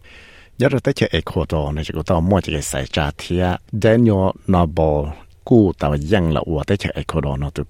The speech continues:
president lại. Tao cáo nếu mà bằng sự shit từ thì tao cho xua dân cha chỉ cho cho nó phẳng bùa.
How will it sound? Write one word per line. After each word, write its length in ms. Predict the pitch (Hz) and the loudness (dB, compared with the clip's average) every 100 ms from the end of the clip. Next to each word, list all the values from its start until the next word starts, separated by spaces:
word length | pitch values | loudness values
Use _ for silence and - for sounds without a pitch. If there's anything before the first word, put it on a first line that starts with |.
| - | -4
president 420 | 71 - - 67 | -4 -4 -6 -4
lại. 160 | 65 - - | -6 -10 -4
Tao 120 | 82 | -2
cáo 220 | - 120 113 | 0 0 0
nếu 100 | 87 | 2
mà 120 | 113 | 2
bằng 120 | 110 | 0
sự 160 | - 57 | 0 -2
shit 220 | - 131 - | -2 -4 -2
từ 260 | 90 73 71 | -2 0 -2
thì 100 | - - | -4 -4
tao 140 | 65 | -4
cho 120 | 71 67 | -4 -6
xua 360 | - 90 95 | -2 0 2
dân 320 | 90 104 87 76 - | 2 0 0 -4 -10
cha 200 | - 107 85 | -6 -4 -2
chỉ 140 | 98 | -2
cho 80 | 101 - - | -2 -4 -10
cho 100 | - | -6
nó 100 | 87 | -4
phẳng 200 | 90 - - | -6 -8 -8
bùa. 200 | 82 64 | -4 -4